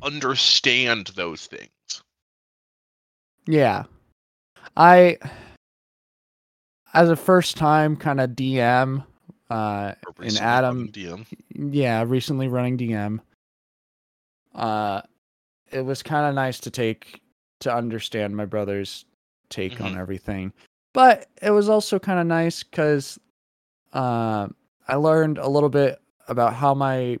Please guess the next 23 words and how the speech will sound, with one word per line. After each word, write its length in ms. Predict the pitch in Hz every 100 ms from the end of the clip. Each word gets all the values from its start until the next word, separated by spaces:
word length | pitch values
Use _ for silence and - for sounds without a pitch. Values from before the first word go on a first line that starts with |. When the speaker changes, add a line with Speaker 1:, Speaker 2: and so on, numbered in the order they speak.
| -
Speaker 2:
brother 340 | 131 127 127 120 _ -
thought 220 | 123 117
about, 480 | - 117 107 107 - _ _
like, 160 | 101 104
our 100 | 104
childhood. 640 | - 101 170 120 - - - - -
Like, 180 | - 98
Speaker 1:
Mm-hmm. 140 | 143
Speaker 2:
yeah, 160 | 147 170
we 140 | 143
grew 200 | 127 151
up 80 | 147
in 80 | 131
the 80 | 127
same 280 | - 131 117
house, 480 | 170 208 156 143 -
but 400 | - 123 117 - _ _ _ _ _ _ _ _ _ _ _ -
we 400 | 120 131 127 127
did 220 | 110 127
not 400 | 117 117 113 - _ _ _ _ _ _ _ _ _ _ _ _ _
think 440 | - - - 135 123
of 100 | 120
s-, 140 | -